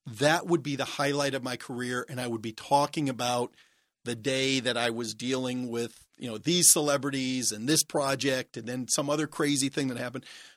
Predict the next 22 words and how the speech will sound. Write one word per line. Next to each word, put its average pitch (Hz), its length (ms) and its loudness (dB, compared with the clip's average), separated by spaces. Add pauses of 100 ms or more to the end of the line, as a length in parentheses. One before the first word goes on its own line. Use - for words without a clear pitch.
(300)
I'd 214 80 2
be 233 80 2
talking 240 240 2
that, 233 140 4
that 226 80 6
would 214 100 2
be 226 140 -2
the, 202 380 0
the 202 120 2
story 214 300 6
I 202 40 6
told 214 240 2
for - 80 -4
the 202 60 0
rest 202 220 4
of 202 60 -4
my 202 60 2
life. 202 200 0 (800)
And 170 160 2 (120)
I'll, 180 340 -2 (360)
I'll 180 120 -2
forget 156 520 -2